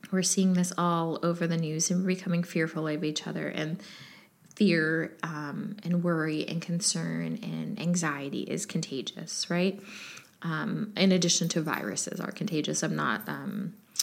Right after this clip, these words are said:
excluding that, but numerous things are contagious, just like, and negativity is contagious. But what is contagious as well is inspiration. So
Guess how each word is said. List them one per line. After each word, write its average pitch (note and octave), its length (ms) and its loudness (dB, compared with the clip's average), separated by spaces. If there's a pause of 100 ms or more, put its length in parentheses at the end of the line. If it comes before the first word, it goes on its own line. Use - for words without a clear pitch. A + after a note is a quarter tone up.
(420)
excluding E3+ 640 4
that, D3 400 0
but E3 260 0 (480)
numerous A3 340 8
things D#3 220 -2
are D3 80 0
contagious, - 440 -4
just - 220 0
like, C4 220 4
and F#3 200 6
negativity D#3+ 720 0
is - 100 -2
contagious. - 680 -8 (640)
But D#3+ 260 4 (340)
what G3 480 2
is D4 220 0
contagious D4 540 2
as - 200 -2
well C4 380 2 (160)
is G#3 280 6
inspiration. F3 1200 0 (400)
So G3 540 6